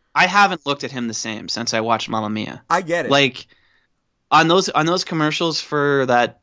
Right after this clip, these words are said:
Speaker 1: A M C series he's
Speaker 2: The
Speaker 1: on, which I
Speaker 2: Sun.
Speaker 1: feel like we've been seeing, by the way, for, like, a year,
Speaker 2: Yeah.
Speaker 1: or, or I, they've been advertising this thing for God knows how long, and I think it still hasn't started, or it's just about to, or whatever.
Speaker 2: Yeah, I think it starts next week.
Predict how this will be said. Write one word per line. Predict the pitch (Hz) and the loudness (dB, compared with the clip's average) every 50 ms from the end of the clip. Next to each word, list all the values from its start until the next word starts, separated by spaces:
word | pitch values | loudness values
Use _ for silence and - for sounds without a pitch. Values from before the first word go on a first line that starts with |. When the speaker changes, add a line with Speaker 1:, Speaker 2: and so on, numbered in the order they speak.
| _ _ | _ _
Speaker 1:
A | - 135 139 139 | -2 0 2 2
M | 135 | 0
C | 131 - - 139 139 | 0 -2 0 0 0
series | - - 151 147 151 147 147 143 - | 0 0 0 0 2 2 2 0 0
he's | - 143 | -2 0
Speaker 2:
The | 135 | 2
Speaker 1:
on, | 135 139 139 147 147 | 2 2 2 2 2
which | 131 120 131 | 0 0 0
I | 127 | -2
Speaker 2:
Sun. | 127 131 | -2 -2
Speaker 1:
feel | 131 151 147 | -2 0 0
like | 147 139 - | 0 0 -2
we've | 147 | -2
been | 131 135 127 120 | -2 -2 -2 -2
seeing, | - - 131 127 127 | -2 -2 -2 -2 0
by | 123 123 120 | 0 0 0
the | 120 117 | -2 -2
way, | - 120 117 110 117 - _ _ _ | -2 -2 -2 -2 -4 -8 _ _ _
for, | - - - 131 127 120 - - | -8 -2 2 2 2 2 2 0
like, | 104 107 120 113 - - | 0 0 0 0 -2 -2
a | - 123 | -2 0
year, | 113 107 110 113 110 110 120 160 180 180 - _ | 0 0 0 2 4 4 4 2 0 -4 -12 _
Speaker 2:
Yeah. | - - 127 | -6 0 2
Speaker 1:
or, | 120 117 117 110 - _ _ | 2 2 2 0 -2 _ _
or | - - - _ _ | -18 -18 -18 _ _
I, | - 92 - - 127 _ _ _ - 165 - _ _ | -4 -4 -4 -4 -8 _ _ _ -20 -20 -20 _ _
they've | - 160 175 | 0 2 2
been | 165 165 - | 2 0 2
advertising | - 139 160 165 160 151 - 131 120 117 120 117 | 2 2 4 2 0 -2 -2 -2 -2 -2 -2 -4
this | 113 110 - | -6 -6 -8
thing | - 123 117 113 113 110 110 _ _ _ _ _ _ _ _ _ _ | -8 -8 -6 -6 -6 -8 -12 _ _ _ _ _ _ _ _ _ _
for | - 135 120 | -10 -10 -4
God | 117 131 123 127 135 | 0 4 4 4 4
knows | 139 131 123 - | 2 0 -4 -4
how | 135 131 127 | -4 -2 0
long, | 131 143 147 135 | 2 2 2 2
and | 127 | 0
I | 131 | -2
think | 131 127 - 185 196 - | -2 -4 -6 -6 -6 -6
it | 196 - | -4 -2
still | - - - 175 175 151 | -2 -2 0 -2 -4 -2
hasn't | 147 147 147 151 151 143 120 | 0 0 2 2 0 -2 -4
started, | - - - 110 131 160 156 113 95 | -4 -2 0 2 2 2 0 -2 -4
or | 110 110 | -4 -4
it's | 107 - - | -6 -6 -4
just | - - 127 123 - | -4 -4 -4 -4 -4
about | 135 113 120 113 117 120 117 | -6 -2 0 2 2 0 0
to, | - 127 127 120 117 | -2 -2 -2 -2 0
or | 107 107 107 | -2 -2 -2
whatever. | 110 113 110 117 120 123 | -2 0 2 2 2 2
Speaker 2:
Yeah, | 151 | 0
I | |
think | 165 160 156 | -2 -4 -6
it | 151 - | -10 -10
starts | - 165 147 131 - | -10 -10 -10 -10 -12
next | 135 127 123 123 123 - - - | -14 -14 -12 -12 -14 -14 -18 -20
week. | 117 107 104 95 95 _ | -18 -18 -18 -18 -20 _